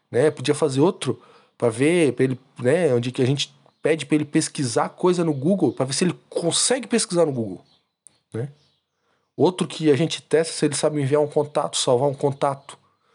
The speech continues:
mandar uma localização, postar um stories, marcar alguém, postar um anúncio no grupo do Mercado Livre da cidade dele no Facebook. Aí faz esse teste, pega a nota média,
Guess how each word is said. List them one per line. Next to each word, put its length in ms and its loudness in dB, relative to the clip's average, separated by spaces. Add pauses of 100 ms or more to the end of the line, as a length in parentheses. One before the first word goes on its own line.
(280)
mandar 240 2
uma 80 4
localização, 640 0
postar 280 -4
um 40 0
stories, 540 -2
marcar 240 -2
alguém, 420 0 (600)
postar 300 0
um 160 0
anúncio 440 2
no 80 2
grupo 280 -2
do 80 0
Mercado 400 0
Livre 240 -4
da 260 2
cidade 380 -2
dele 180 -2
no 60 -8
Facebook. 640 -4 (800)
Aí 100 0
faz 260 -2
esse 200 -8
teste, 500 0 (640)
pega 200 0
a 40 2
nota 200 -2
média, 540 0